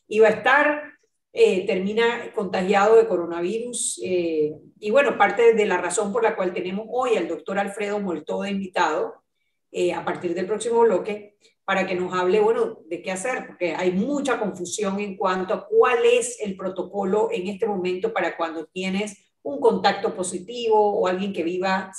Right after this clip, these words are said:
eh, dentro de la casa o cuando tienes, eh, síntomas,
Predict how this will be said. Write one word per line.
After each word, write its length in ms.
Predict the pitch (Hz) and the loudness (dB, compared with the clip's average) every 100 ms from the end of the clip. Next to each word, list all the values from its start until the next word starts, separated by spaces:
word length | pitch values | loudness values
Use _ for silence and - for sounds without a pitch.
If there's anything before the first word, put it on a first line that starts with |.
| - | -10
eh, 300 | 190 180 165 | -2 -2 -2
dentro 320 | 175 185 180 185 | -4 -6 -4 0
de 100 | 170 | 0
la 140 | 160 | -2
casa 640 | 214 220 214 208 202 202 - _ _ _ | 0 0 2 0 -2 -4 -14 _ _ _
o 100 | - | -6
cuando 240 | 151 180 160 | -4 -4 -4
tienes, 460 | 185 185 185 - | -4 -4 -6 -10
eh, 160 | - 180 | -10 -8
síntomas, 960 | - 247 247 226 202 190 196 196 - | -6 -6 -4 -2 0 -2 -6 -12 -20